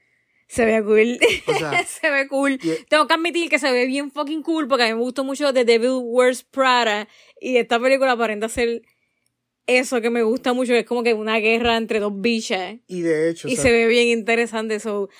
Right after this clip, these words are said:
Speaker 1: ok, cojo todas esas palabras y me las meto para adentro otra vez.
Speaker 2: Pero, o sea, pero ahí tú viste también que no fue necesariamente un trailer, fueron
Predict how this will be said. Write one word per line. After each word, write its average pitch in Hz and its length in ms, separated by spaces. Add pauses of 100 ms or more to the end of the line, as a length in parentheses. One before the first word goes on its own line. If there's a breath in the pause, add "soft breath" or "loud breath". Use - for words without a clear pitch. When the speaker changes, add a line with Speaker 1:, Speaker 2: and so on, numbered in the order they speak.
(380 loud breath)
Speaker 1:
ok, 320 340 (320)
cojo 302 240
todas 339 160
esas 359 120
palabras 359 360
y 302 40
me 277 100
las 233 160
meto 269 500
para 269 160
adentro 233 380
otra 220 180
vez. 185 240
Speaker 2:
Pero, 156 100
o 147 40
sea, 160 140
pero 143 180
ahí 143 80
tú 175 160
viste 208 340
también 165 480
que 139 280
no 156 260
fue 214 180
necesariamente 185 840
un 147 240
trailer, 127 540 (280)
fueron 135 560